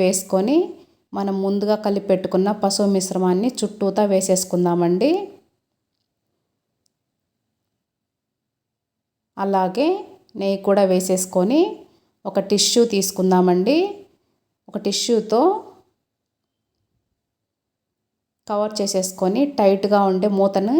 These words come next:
పెట్టేసుకోండి. ప్రెషర్ అనేది బయటికి వెళ్ళిపోకూడదండి. మనము దీన్ని పది నుంచి పదహైదు నిమిషాల పాటు ప్రెషర్ అనేది బయటికి వెళ్ళకుండా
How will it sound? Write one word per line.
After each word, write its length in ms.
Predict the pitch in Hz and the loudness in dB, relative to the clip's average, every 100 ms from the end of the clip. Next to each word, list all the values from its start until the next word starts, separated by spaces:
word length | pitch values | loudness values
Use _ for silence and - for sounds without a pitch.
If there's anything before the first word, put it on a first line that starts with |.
| 381 - - _ | 0 -4 -20 _
పెట్టేసుకోండి. 760 | 208 202 196 - 190 185 190 302 403 - - _ _ | -4 0 0 2 2 4 4 2 -2 -8 -20 _ _
ప్రెషర్ 360 | 196 185 185 208 | -4 -2 0 0
అనేది 260 | 196 185 185 208 | 0 0 0 2
బయటికి 240 | 190 190 - | 2 2 0
వెళ్ళిపోకూడదండి. 800 | 185 185 175 175 170 175 185 285 359 359 - 185 | 0 2 2 0 0 0 0 0 -2 -6 -6 -2
మనము 240 | 185 185 185 | 2 2 2
దీన్ని 320 | 185 180 208 320 403 - - _ _ _ _ | 2 2 2 2 0 -8 -20 _ _ _ _
పది 180 | 208 190 196 | -6 -4 -2
నుంచి 240 | 202 202 254 | -2 -4 -2
పదహైదు 420 | 202 196 202 185 190 | 0 2 2 2 0
నిమిషాల 360 | 196 233 214 214 | 0 0 0 2
పాటు 260 | 190 175 233 311 381 - | 2 2 2 2 0 0
ప్రెషర్ 380 | 196 190 190 226 | 2 4 4 2
అనేది 240 | 214 190 214 190 | 2 2 2 4
బయటికి 320 | 190 190 - | 4 2 0
వెళ్ళకుండా 420 | 185 185 185 185 | 2 2 0 2